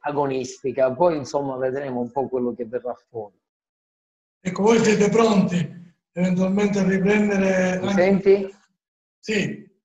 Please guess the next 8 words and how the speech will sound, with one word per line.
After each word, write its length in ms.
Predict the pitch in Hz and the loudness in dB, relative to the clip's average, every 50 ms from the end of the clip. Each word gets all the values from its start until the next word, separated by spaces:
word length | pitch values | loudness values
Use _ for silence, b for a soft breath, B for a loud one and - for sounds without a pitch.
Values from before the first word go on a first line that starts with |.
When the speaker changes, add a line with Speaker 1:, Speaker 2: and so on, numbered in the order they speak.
| _ _ - | _ _ -4
Speaker 2:
dico, 440 | 208 220 208 208 208 208 - - | -2 2 2 2 2 2 -2 -2
voi 180 | - 214 233 233 | 0 2 4 4
siete 300 | - 226 226 196 208 208 | 6 4 4 4 4 4
pronti 540 | - 220 233 233 233 226 - 220 208 208 180 | 4 4 4 6 4 4 2 2 0 0 2
subito 440 | 151 220 226 185 208 208 202 202 - | 2 2 2 2 2 2 2 2 2
per 120 | 202 202 | 2 0
riprendere 800 | 180 208 185 202 214 220 220 220 202 202 190 196 196 180 - - | 0 0 -2 0 0 2 2 2 0 0 0 0 0 -2 -4 -8
in 100 | - - | -12 -18